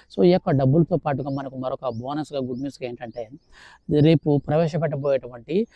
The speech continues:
ఆ, ఫిబ్రవరిలో ప్రవేశపెట్టబోయేటువంటి పార్లమెంట్లో బడ్జెట్ ఉంది కదా. So, బడ్జెట్లో పీఎం కిసాన్ సమ్మాన్ నిధి యోజన పథకానికి సంబంధించి ఇచ్చేటువంటి ఆ యొక్క ఆరు వేల రూపాయలని కాస్త డైరెక్ట్గా పది వేల రూపాయలకైతే పెంచుతూ మన యొక్క కేంద్ర ప్రభుత్వం ఉత్తర్వులు అయితే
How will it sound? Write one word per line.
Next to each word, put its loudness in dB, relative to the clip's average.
ఆ, -4
ఫిబ్రవరిలో 4
ప్రవేశపెట్టబోయేటువంటి 0
పార్లమెంట్లో 0
బడ్జెట్ -2
ఉంది -6
కదా. -8
So, -4
బడ్జెట్లో -2
పీఎం 8
కిసాన్ -2
సమ్మాన్ -2
నిధి -2
యోజన -4
పథకానికి -8
సంబంధించి -6
ఇచ్చేటువంటి 4
ఆ -4
యొక్క -10
ఆరు 2
వేల 4
రూపాయలని -4
కాస్త -10
డైరెక్ట్గా -6
పది -2
వేల 0
రూపాయలకైతే -6
పెంచుతూ 4
మన 2
యొక్క -6
కేంద్ర -4
ప్రభుత్వం -4
ఉత్తర్వులు 0
అయితే 0